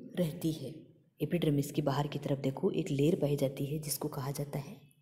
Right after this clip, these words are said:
cuticle। तो, अ, पर्णक के अनुप्रस्थ काट में ऊपरी और निचली बाह्य त्वचा दिखाई देती है और जो बाह्य त्वचा है उसके बाहर की तरफ cuticle की लेयर पाई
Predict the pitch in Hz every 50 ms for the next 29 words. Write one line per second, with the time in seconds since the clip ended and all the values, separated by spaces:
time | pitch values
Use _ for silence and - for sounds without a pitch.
0 | _ - 180 160 - - 160 139 - 127 123 120 - - - - - - _ _
1 | _ - 165 220 269 - - - - - - - - - - - - - - 139
2 | 139 135 139 - 151 151 151 151 165 180 - - - - - 165 156 151 143 -
3 | 151 151 - - - 143 143 143 143 156 156 165 170 170 170 165 151 151 - 165
4 | 156 160 160 - - 151 151 135 139 139 135 - 151 147 151 143 127 123 139 151
5 | 147 160 160 160 - 175 165 170 170 170 175 175 175 180 180 175 196 196 185 202
6 | 247 285 - - - - - - - - 143 139 135 135 131 135 147 147 147 143
7 | - 147 139 143 156 185 196 - 165 156 160 - 151 143 180 196 - - - 175
8 | 151 135 123 127 - - - 143 - 160 - - - 160 151 - - 180 - 196
9 | 185 185 - 151 139 135 139 139 139 135 131 139 156 220